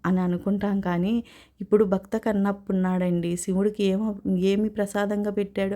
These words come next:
ఆయనకి దొరికిందే ప్రసాదంగా పెట్టాడు. అంటే ఇప్పుడు నేను తీ-, మాంసం తీసుకొచ్చి శివుడికి పెట్టమని నైవేద్యం కాదు, భక్తి ప్రధానం అని చెప్పడం కోసం, నిదర్శనం కోసం నేను చెప్తున్నా అనమాట. ఎందుకంటే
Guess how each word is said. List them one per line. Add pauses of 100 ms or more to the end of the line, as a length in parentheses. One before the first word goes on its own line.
ఆయనకి
దొరికిందే
ప్రసాదంగా
పెట్టాడు. (360)
అంటే
ఇప్పుడు
నేను
తీ-,
మాంసం
తీసుకొచ్చి (380)
శివుడికి
పెట్టమని (140)
నైవేద్యం
కాదు, (440)
భక్తి
ప్రధానం
అని
చెప్పడం
కోసం,
నిదర్శనం
కోసం
నేను
చెప్తున్నా
అనమాట. (540)
ఎందుకంటే